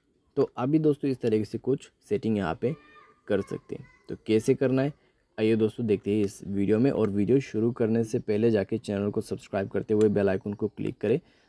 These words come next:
अगर आप ऑनलाइन पैसा कमाना चाहते हैं तो वीडियो डिस्क्रिप्शन पर आपको लिंक मिल जाएगा। तो दोस्तों, सबसे पहले सेटिंग पर जाइए, ठीक है। इस तरीके का ऑप्शन मिलेगा। यहाँ पर दोस्तों, दो ऑप्शन है,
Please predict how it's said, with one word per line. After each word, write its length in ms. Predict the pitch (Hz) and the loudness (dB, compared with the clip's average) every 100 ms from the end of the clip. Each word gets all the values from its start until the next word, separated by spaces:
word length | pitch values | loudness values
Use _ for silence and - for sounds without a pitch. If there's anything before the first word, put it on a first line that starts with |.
| - | -6
अगर 240 | 107 220 | 0 2
आप 120 | 110 | 2
ऑनलाइन 320 | 104 107 107 107 | 2 0 0 0
पैसा 260 | 104 113 | -2 -4
कमाना 380 | 110 104 107 107 | -4 -2 0 -2
चाहते 300 | - 107 - | -2 -4 -4
हैं 80 | 147 | -2
तो 100 | 123 | 0
वीडियो 220 | 104 107 | 2 2
डिस्क्रिप्शन 500 | 104 - 104 - 98 | 2 -2 -8 -6 -6
पर 120 | 110 | -2
आपको 220 | 101 - | -2 -2
लिंक 240 | 104 104 151 _ _ _ | 0 0 -2 _ _ _
मिल 200 | 101 92 | -6 -4
जाएगा। 300 | 67 60 - - _ _ _ _ _ _ _ | -4 -6 -6 -14 _ _ _ _ _ _ _
तो 80 | 143 | 4
दोस्तों, 340 | 135 120 - 143 _ _ _ _ _ _ _ _ _ _ _ _ | 4 4 0 -8 _ _ _ _ _ _ _ _ _ _ _ _
सबसे 300 | 110 101 131 | -4 0 0
पहले 260 | 120 123 123 | 2 2 2
सेटिंग 360 | 95 95 107 | -2 -2 0
पर 100 | 113 | 0
जाइए, 360 | 107 95 110 147 _ _ _ - - _ | 0 0 -2 -4 _ _ _ -20 -20 _
ठीक 120 | 117 | 0
है। 100 | 127 - _ - - - | 0 0 _ -20 -20 -6
इस 140 | 135 | -2
तरीके 300 | - 110 107 | 4 4 6
का 80 | 107 | 2
ऑप्शन 280 | 107 101 117 | 2 0 0
मिलेगा। 380 | 107 95 98 135 - _ _ _ _ | 2 2 2 0 -4 _ _ _ _
यहाँ 280 | 110 117 139 | 0 2 2
पर 160 | 151 151 | 0 4
दोस्तों, 360 | 135 131 151 170 _ _ _ _ 104 | 4 4 0 0 _ _ _ _ -2
दो 260 | 110 135 | 6 6
ऑप्शन 320 | 117 - 65 | 6 0 -8
है, 100 | 60 | -8